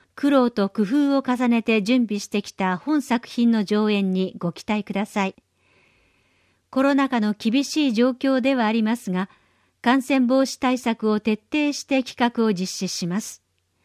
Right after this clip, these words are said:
演劇、漫画、建築、ダンス、アート等、様々なジャンルのイベントを計画しており、自宅からオンラインで楽しめる企画もありますので、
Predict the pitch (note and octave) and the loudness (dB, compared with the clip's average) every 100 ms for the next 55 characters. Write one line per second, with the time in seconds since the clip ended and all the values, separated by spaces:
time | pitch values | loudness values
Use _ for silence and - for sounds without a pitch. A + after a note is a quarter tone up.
0 | _ _ _ _ _ G#3 A#3+ A#3 A3+ - | _ _ _ _ _ 0 4 4 2 0
1 | G#3+ G3+ _ - G3+ A#3 A3+ G#3 G3+ _ | -2 -2 _ -4 0 0 0 0 0 _
2 | _ - A#3+ B3+ - - A3+ G#3+ _ - | _ -2 2 2 -2 -6 -2 -2 _ -4
3 | A3 C#4+ B3 - F#3 E3+ _ A#3+ C4+ B3 | 0 2 0 -4 -8 -8 _ -2 0 0
4 | F3+ - G#3 F3+ - _ _ _ - A#3+ | -6 -4 -2 -2 -4 _ _ _ -2 0
5 | C#4+ E4 D4+ C#4 B3+ C4 C4 A3 G#3 G#3 | 2 2 2 2 2 2 2 4 4 4
6 | G3+ A#3+ B3 A#3+ A3+ A3 G#3+ A3 G#3+ G#3 | 2 2 0 0 0 2 0 0 -2 -4
7 | G3 - G#3 F#3+ E3 _ _ _ _ _ | -6 -4 -2 -2 -8 _ _ _ _ _
8 | _ _ _ F#3+ F#3 B3+ C4 - A#3+ A#3 | _ _ _ -6 0 0 0 -2 0 2
9 | A3+ - B3 D4 D#4+ D4 A#3 A3 A3+ B3 | 2 2 4 4 4 4 2 2 2 2
10 | B3+ B3+ A#3+ A3 - A#3 A#3 A#3 A3+ A#3 | 2 2 2 0 -2 -2 2 2 4 2
11 | A#3 C4 A#3 G#3+ G#3 | 0 0 -2 0 0